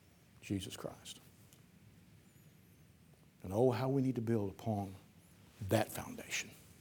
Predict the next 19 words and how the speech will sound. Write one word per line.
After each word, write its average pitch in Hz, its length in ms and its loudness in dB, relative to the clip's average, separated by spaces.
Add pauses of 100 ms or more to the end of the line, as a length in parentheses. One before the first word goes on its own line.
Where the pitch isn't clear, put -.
(1040)
Not 113 240 4
the 156 80 2
things 156 260 0
of 127 60 -2
this - 200 -2
world. 101 260 0 (920)
Everything 123 440 6
else - 360 2
will 101 80 -2
be 101 100 2
sands. 90 680 -2 (1300)
When 92 140 -2
the 95 60 -2
winds 123 340 6
come, 139 480 4 (1600)
when 95 120 -4
the 92 60 -2
rains 123 380 8
come, 131 440 2